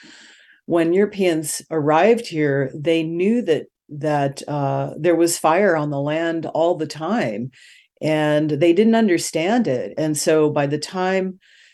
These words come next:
uh, for example, in California, when California becomes a state in eighteen fifty, and then, uh, at the turn of the century, when we get the creation of a forest service,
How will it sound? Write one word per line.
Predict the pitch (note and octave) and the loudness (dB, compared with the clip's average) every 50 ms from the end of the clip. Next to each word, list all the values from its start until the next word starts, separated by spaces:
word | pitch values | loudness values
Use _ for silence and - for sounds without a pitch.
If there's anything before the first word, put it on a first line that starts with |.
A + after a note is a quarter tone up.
| _ _ _ _ - | _ _ _ _ -8
uh, | D3 D3 D3 C#3 C3+ | -4 -2 -2 -2 -2
for | C#3 - F3 | -2 -2 -2
example, | D#3 E3+ E3+ E3 D#3+ D#3+ E3 D3+ D3+ | 0 0 0 0 0 0 -2 -2 -2
in | D3+ C#3+ | -2 -2
California, | - E3+ D3+ C#3 C#3 C#3+ C#3+ - E3+ E3 F3 F#3+ F#3+ F3+ D#3 | -4 -2 -2 -2 -2 -2 -4 -4 -2 0 0 2 2 2 0
when | C#3 C#3+ D3 | 0 -2 -4
California | C#3+ E3 E3 D3+ D3+ C#3+ C#3+ D#3 D3 C#3+ C3+ | -4 -4 -2 -2 -2 -2 -2 -4 -6 -6 -6
becomes | C#3 D3 C#3 - D3 C#3 C#3 - | -6 -8 -8 -6 -6 -6 -4 -6
a | C3 | -6
state | C3+ - - - F3+ F#3+ F#3+ F3+ - - | -8 -6 -2 0 0 2 2 0 0 -2
in | D#3+ D3+ | -2 -2
eighteen | C#3 C#3+ C#3 C#3+ - D3+ C#3 C3 | -2 -2 -4 -6 -6 -6 -6 -6
fifty, | C#3 - - E3+ F#3+ F#3+ - - D#3 C#3+ C#3 C3+ C#3 - | -4 -2 0 0 0 0 -2 -4 -2 -2 -2 -2 -4 -4
and | C#3+ D3 C#3+ C#3+ | -4 -2 -2 0
then, | C#3+ C#3 C#3+ C#3 C#3 C#3 C#3+ C#3+ - - - _ _ _ - | 0 0 0 0 0 -2 -2 -4 -6 -14 -20 _ _ _ -8
uh, | C3+ C#3 C#3 C#3 C3+ - | -4 -2 -2 -2 -2 -2
at | - D3+ C#3+ | -2 -2 -2
the | D3 C#3+ | -4 -6
turn | C#3+ - F3+ E3+ E3 D#3+ | -6 -4 -2 -2 -2 -2
of | C3+ | -2
the | C#3+ C#3+ | -4 -6
century, | C#3 - F3 F3 G#3 G3+ - E3 D#3 D3 | -4 -2 0 0 0 0 -2 -2 -2 0
when | C#3+ C#3 C#3 C#3+ C#3 | 0 -2 -2 -2 -2
we | C#3+ D3 | -4 -4
get | C#3 D#3+ D3+ D3 - | -2 -4 -4 -4 -6
the | D3 | -10
creation | C#3 - - D#3 D3 C#3+ C#3+ D#3 D#3+ D#3 - - D#3 D3 | -12 -10 -6 -4 -2 -2 0 -2 -2 -2 -4 -4 -4 -4
of | C#3+ - C#3+ C#3 C3+ | -4 -6 -8 -10 -10
a | C3 | -10
forest | C3+ - - G3+ G#3+ C#4+ G4+ C#4 A3 - - | -12 -6 0 2 4 4 4 4 2 0 -4
service, | - D3+ C#3 C3+ B2 C3 B2+ C3 D#3 E3 - - - - | -2 -2 0 0 0 0 0 0 0 -2 -4 -8 -8 -10